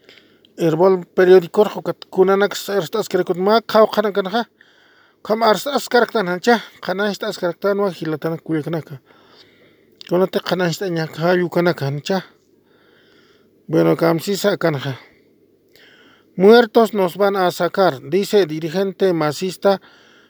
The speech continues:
a cívicos cruceños que busquen desalojar asentamientos. Eh, bueno, Herrera respondió así al cabildo donde se decidió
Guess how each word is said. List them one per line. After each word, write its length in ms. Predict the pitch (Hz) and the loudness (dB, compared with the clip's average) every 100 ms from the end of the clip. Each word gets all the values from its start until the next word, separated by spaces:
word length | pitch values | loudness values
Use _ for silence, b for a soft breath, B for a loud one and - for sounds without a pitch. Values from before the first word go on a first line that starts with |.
| _ - | _ 0
a 180 | 165 | 0
cívicos 680 | 160 208 196 208 - 220 214 | 2 -2 -2 -4 4 4 4
cruceños 640 | - 175 160 202 196 202 - | -4 -10 -2 2 2 0 -2
que 160 | 156 | -4
busquen 640 | 156 180 - 170 175 175 139 | -4 -6 -4 0 0 -2 -2
desalojar 800 | 139 127 147 143 147 147 175 165 | -2 -2 -2 0 0 2 0 0
asentamientos. 1200 | 147 127 139 131 147 165 175 123 - 117 - _ b b b b b b b b b _ _ _ _ _ _ _ - | -4 -4 -6 -2 0 2 0 -2 -10 -16 -20 _ b b b b b b b b b _ _ _ _ _ _ _ -6
Eh, 400 | 147 139 135 131 135 | -2 0 0 0 0
bueno, 220 | 160 156 | -2 -2
Herrera 460 | 185 170 190 214 208 | 2 6 8 8 6
respondió 720 | 170 165 - 175 175 190 202 | 4 0 0 -2 0 0 0
así 320 | 165 - 196 | -2 -2 -4
al 280 | 170 151 147 | -2 -2 -2
cabildo 560 | - 156 175 196 185 165 | -2 -2 0 0 0 2
donde 300 | 147 147 143 | 0 -2 -2
se 160 | 156 | -4
decidió 640 | 135 139 - 147 156 180 | -4 -4 -6 -6 0 0